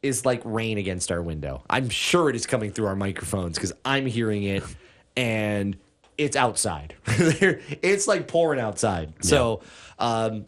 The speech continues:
Speaker 1: if you're hearing that, like, water tapping against our windows, that's, that's that. Um, it's not like San Francisco was a completely different team than what they normally are. It's just in the second half, they had to be reminded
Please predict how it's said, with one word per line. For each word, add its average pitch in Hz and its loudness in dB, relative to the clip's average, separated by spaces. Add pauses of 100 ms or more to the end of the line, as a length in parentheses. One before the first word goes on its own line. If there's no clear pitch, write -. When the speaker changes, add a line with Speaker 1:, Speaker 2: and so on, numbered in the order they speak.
Speaker 1:
if 151 -2
you're 151 2
hearing 160 2
that, 143 2
like, 131 0
water 120 0
tapping 143 0
against 143 -2
our 147 2
windows, 143 2
that's, 120 -2
that's 107 -4
that. 80 -10 (680)
Um, 127 2 (1160)
it's 196 4
not 240 4
like 262 0
San 196 0
Francisco 170 2
was 131 2
a 127 -4
completely 151 0
different 147 -2
team 143 -2
than 127 0
what 123 -2
they 120 -2
normally 120 0
are. 127 4
It's 156 -2
just 160 -2 (320)
in 151 0
the 147 0
second 175 0
half, 170 0
they 143 2
had 147 2
to 151 -6
be 143 2
reminded 131 0